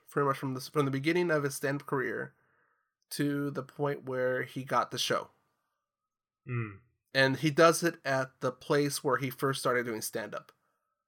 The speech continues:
Speaker 1: which makes sense, uh, which I never knew, but apparently the whole back, background, like, that you see on the show, like, the brick background,
Speaker 2: Mm-hmm.
Speaker 1: that is inspired by that location.
Speaker 2: Oh, that's interesting.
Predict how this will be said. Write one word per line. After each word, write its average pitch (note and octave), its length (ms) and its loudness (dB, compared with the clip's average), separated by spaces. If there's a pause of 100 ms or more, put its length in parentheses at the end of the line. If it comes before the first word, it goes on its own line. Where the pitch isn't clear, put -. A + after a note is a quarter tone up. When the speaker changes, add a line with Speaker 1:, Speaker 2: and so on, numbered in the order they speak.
(160)
Speaker 1:
which E3 240 4
makes G3 240 6
sense, G3+ 260 4
uh, G3 80 2
which F#3 280 4
I F#3 100 8
never A3+ 240 6
knew, F3 240 6
but E3 180 6
apparently F3 500 6
the D#3+ 120 2
whole E3+ 160 2
back, C#3+ 380 4 (360)
background, F3+ 600 6
like, C3 160 0
that C#3+ 200 -4
you C3+ 60 -2
see D3+ 220 0
on D3 100 4
the C3+ 60 -2
show, C#3+ 440 4
like, C3+ 140 -8 (100)
the B2+ 80 -6
brick - 320 0
background, E3+ 460 2 (720)
Speaker 2:
Mm-hmm. C#3+ 220 -2 (200)
Speaker 1:
that D3 300 10
is D3+ 160 4
inspired C#3+ 500 6
by B2+ 140 4
that B2 160 2
location. - 520 -6 (1300)
Speaker 2:
Oh, A#2 420 2 (120)
that's F#3 260 -2
interesting. C3 600 0